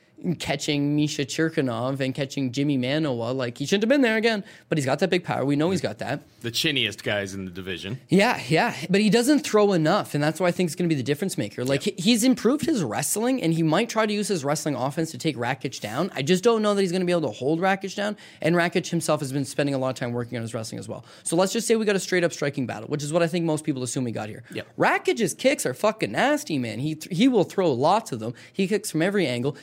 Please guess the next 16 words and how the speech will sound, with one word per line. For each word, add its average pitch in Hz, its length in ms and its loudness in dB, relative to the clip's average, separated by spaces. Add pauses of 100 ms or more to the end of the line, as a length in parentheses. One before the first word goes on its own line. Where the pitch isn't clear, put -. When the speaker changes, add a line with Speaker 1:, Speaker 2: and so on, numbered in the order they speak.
(160)
Speaker 1:
inside 214 320 4 (120)
leg, 139 280 -2 (140)
outside 175 420 2
leg. 110 220 -6 (220)
And 190 120 4
whereas 220 220 4
if 208 100 0
you're 254 140 2
a 214 40 4
mobile 175 460 4
guy, 139 220 2
maybe 156 180 0
it 147 80 -4
slows 147 300 -4
you 135 80 -4
down. 131 280 -4